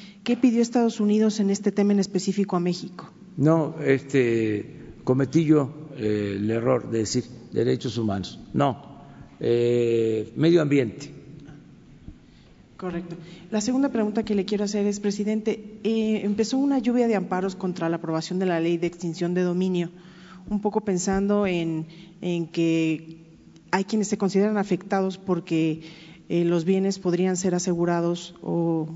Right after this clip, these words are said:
Speaker 1: apropiados de, por parte del Estado antes de que termine, eh, los juicios. ¿Qué piensa sobre, sobre este tema?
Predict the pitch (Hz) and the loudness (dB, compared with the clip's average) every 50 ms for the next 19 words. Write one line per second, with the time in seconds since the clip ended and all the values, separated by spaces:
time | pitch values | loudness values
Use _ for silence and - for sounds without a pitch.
0 | 185 190 190 165 - 185 180 185 180 175 180 175 180 170 156 156 - - - 160 | -12 -10 -8 -6 -4 -4 -2 0 0 0 0 0 0 -2 -2 -4 -4 -4 -6 -4
1 | - 180 175 175 185 180 175 175 175 180 196 185 185 202 196 190 - - - - | -2 -2 -2 0 0 2 2 0 0 2 2 2 2 0 -4 -6 -12 -18 -20 -20
2 | - - - 185 180 175 185 175 180 180 180 170 180 175 160 170 170 175 170 170 | -12 -6 -4 -4 -2 -2 -2 -2 -2 -2 -2 -2 -2 -2 0 0 0 0 0 0
3 | 170 165 - - - - 165 156 156 151 147 147 143 143 143 147 151 147 151 160 | 0 -2 -4 -6 -10 -10 -8 -6 -6 -4 -4 -4 -4 -6 -6 -6 -6 -6 -4 -4
4 | 165 160 - - 190 180 180 170 - 160 135 - - - - - - - - - | -4 -4 0 4 4 6 6 4 0 -4 -6 -8 -10 -16 -20 -20 -20 -10 -4 -4
5 | 233 233 233 220 214 - 214 190 - 185 170 165 160 156 151 147 151 165 - - | 0 2 2 2 2 2 0 -2 -2 -2 0 0 0 0 -2 -2 -6 -8 -4 -2
6 | 180 170 170 170 175 - 170 - - 147 143 | 0 0 0 -2 -2 -4 -6 -6 -6 -6 -8